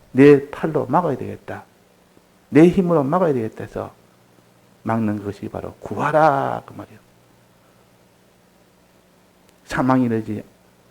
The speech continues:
이르지 않-, 사망이 이르는 죄를 막아라, 그 말입니다. 막아라. 그러면, 막으면 마지막 사망이 이르지 아니하고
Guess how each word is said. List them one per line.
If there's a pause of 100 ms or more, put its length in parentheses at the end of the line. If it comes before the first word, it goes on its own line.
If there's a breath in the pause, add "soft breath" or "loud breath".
(300)
이르지
않-, (160)
사망이
이르는
죄를 (420)
막아라,
그
말입니다. (720)
막아라. (760 soft breath)
그러면, (720)
막으면 (1300)
마지막
사망이
이르지
아니하고